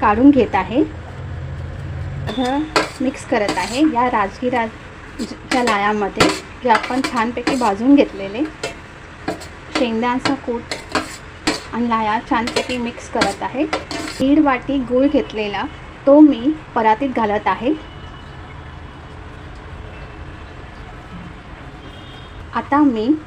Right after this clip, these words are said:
हे सर्व काही राजगिराच्या, अ, लायांमध्ये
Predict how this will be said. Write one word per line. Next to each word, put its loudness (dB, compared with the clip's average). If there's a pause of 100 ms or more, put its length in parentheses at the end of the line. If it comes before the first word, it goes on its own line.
(360)
हे 8
सर्व 4 (100)
काही 2 (500)
राजगिराच्या, 4
अ, 6 (300)
लायांमध्ये 6